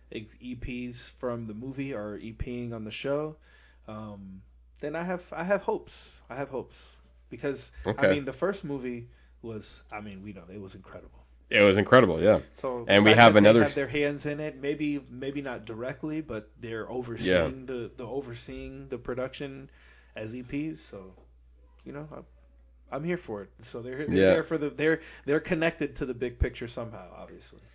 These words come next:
Speaker 2: Yeah, and we're also obviously the new movie coming out in June. Um, in, uh, what's it, what is it called? In the, damn,
Speaker 1: Into
Speaker 2: Across
Speaker 1: the
Speaker 2: the Spider-Verse.
Speaker 1: Across the
Speaker 2: So Across the
Speaker 1: Spider-Verse.
Speaker 2: Spider-Verse.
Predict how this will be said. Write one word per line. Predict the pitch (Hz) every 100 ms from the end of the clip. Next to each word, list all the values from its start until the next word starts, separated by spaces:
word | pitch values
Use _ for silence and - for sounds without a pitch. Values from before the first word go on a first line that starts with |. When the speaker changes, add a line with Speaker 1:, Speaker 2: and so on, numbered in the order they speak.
| _ _ _ _ - 98
Speaker 2:
Yeah, | 98 120 120
and | 110 117
we're | 117 123
also | 131 - 110 104 95
obviously | 98 104 101 101
the | 90
new | 92 107
movie | 101 92
coming | - 95 90
out | 85 82
in | 90 82
June. | 85 98 87 82 -
Um, | - 85 82 78 80 - - _ -
in, | 101 90 -
uh, | 90 87 80 80 - _ _
what's | 101 107
it, |
what | 107
is | 95
it | 85
called? | 80 76 80 - - -
In | 90
the, | 87 85 80 78 - _ _ _ _ _ _ _ _ - _ _ _ _ -
damn, | 87 71 - - -
Speaker 1:
Into | -
Speaker 2:
Across | - 143 123
Speaker 1:
the | 104
Speaker 2:
the |
Spider-Verse. | - 95 87 80
Speaker 1:
Across | 76 135 -
the | -
Speaker 2:
So | 131
Across | 98 120 110
the | 98
Speaker 1:
Spider-Verse. | - 92 80 78 -
Speaker 2:
Spider-Verse. | 95 87